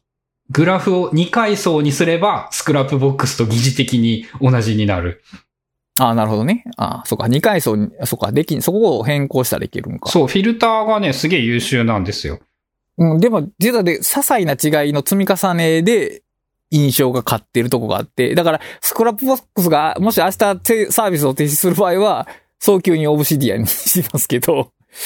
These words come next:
Speaker 2: あー、でもそれぐらいかな。いや、でもやっぱり、あの、このいう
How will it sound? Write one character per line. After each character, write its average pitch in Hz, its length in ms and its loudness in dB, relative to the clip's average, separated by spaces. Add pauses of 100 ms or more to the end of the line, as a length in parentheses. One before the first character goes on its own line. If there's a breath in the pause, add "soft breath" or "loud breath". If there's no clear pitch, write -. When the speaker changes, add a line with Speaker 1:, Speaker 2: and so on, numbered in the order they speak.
(1000 loud breath)
Speaker 2:
あ - 1400 -2
ー、 135 40 0
で 139 80 0
も 120 100 -2
そ 135 140 -2
れ 131 80 2
ぐ 131 100 2
ら 147 100 2
い 147 40 -2
か 123 100 -2
な。 113 460 -4 (240)
い 165 40 0
や、 175 60 4
で 202 80 0
も 208 60 2
や 202 60 0
っ - 40 -10
ぱ 208 60 2
り、 175 200 -2 (680)
あ 151 120 2
の、 143 280 0
こ - 160 2
の 262 380 2 (160)
い 220 140 4
う 240 280 0